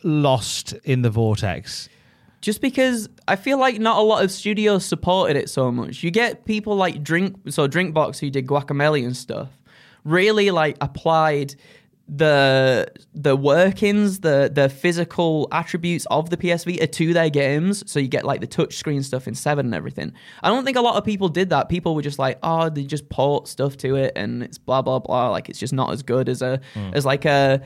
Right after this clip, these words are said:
Speaker 2: a Nintendo handheld or something like that. And there's not, it's just, it's like a P S three, Tom. A tiny
Speaker 1: <laughs>
Speaker 2: P S three in your hands,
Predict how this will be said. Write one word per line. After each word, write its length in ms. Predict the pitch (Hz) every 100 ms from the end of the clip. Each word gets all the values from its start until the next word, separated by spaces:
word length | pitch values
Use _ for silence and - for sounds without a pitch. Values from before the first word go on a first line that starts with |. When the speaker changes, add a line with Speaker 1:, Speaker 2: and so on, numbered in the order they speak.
| - _ -
Speaker 2:
a 40 |
Nintendo 720 | 170 165 170 165 175 170 165 160
handheld 580 | 165 160 151 156 160
or 160 | 151 147
something 380 | 143 160 160 147
like 260 | 147 143
that. 300 | 127 131 139 -
And 420 | 139 139 139 139 - - _ _ _ _ -
there's 200 | 202 185
not, 360 | 214 240 - -
it's 220 | 233 208
just, 420 | - 285 269 - - _ -
it's 200 | - 226
like 220 | 269 269
a 80 | 269
P 260 | 262 262 262
S 220 | 247 247
three, 500 | - 247 277 311 302
Tom. 560 | 320 202 151 139 147 -
A 380 | 294 - 320 269 262
tiny 500 | - 285 - - 320
Speaker 1:
<laughs> 60 | -
Speaker 2:
P 100 | 254
S 240 | 262 -
three 160 | 240 254
in 60 |
your 160 | 226 214
hands, 360 | 233 233 202